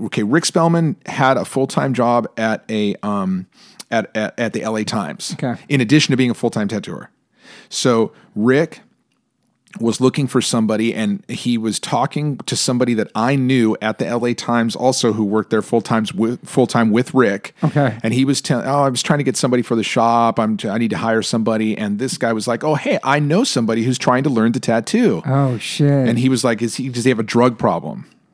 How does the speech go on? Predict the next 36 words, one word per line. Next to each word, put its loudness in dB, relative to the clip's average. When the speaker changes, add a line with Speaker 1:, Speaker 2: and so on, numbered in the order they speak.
Speaker 1:
And 0
he 2
was 0
like, -2
"No. 4
This, 2
I 4
swear 2
to 4
God, 4
Speaker 2:
<laughs> -20
Speaker 1:
he 2
doesn't 4
have 6
any 2
kind 2
of -4
problem 4
like 0
that. 4
Speaker 2:
Yeah. 6
Speaker 1:
He's, 2
he, -4
he, -4
he, 0
I 0
think 0
it 0
might -2
work." 2
He -2
goes, 0
"Yeah, 0
send 0
him -2
down." -2